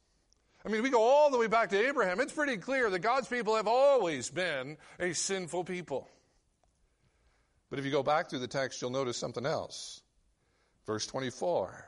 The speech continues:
"They shall return and confess thy name and pray and make supplication." Verse twenty-six, "If they pray towards this place and confess thy name and turn from their sin."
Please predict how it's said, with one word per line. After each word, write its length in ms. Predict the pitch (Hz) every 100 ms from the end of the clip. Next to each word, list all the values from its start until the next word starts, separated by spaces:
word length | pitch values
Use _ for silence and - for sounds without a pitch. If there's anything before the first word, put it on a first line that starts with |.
| _ _ _ _ _ _ _ _ -
"They 140 | 127
shall 200 | - 139
return 460 | 135 120 165 156 120
and 100 | 107
confess 440 | 113 - 139 -
thy 120 | 131
name 240 | 127 135 117
and 120 | 107
pray 300 | 156 151 117
and 60 | 107
make 120 | 110
supplication." 840 | - 127 110 104 139 135 - 110
Verse 180 | 107 127
twenty-six, 720 | - 131 120 - 160 127 - - - -
"If 140 | 156
they 120 | 170
pray 340 | 139 - 185 180
towards 300 | - 139 120
this 140 | 120
place 380 | - 127 113 -
and 100 | 117
confess 480 | 135 117 180 180 -
thy 160 | 151
name 380 | 131 123 123 117
and 160 | 151 127
turn 360 | - 190 190 180
from 180 | 160
their 100 | 139
sin." 460 | 110 - 165 139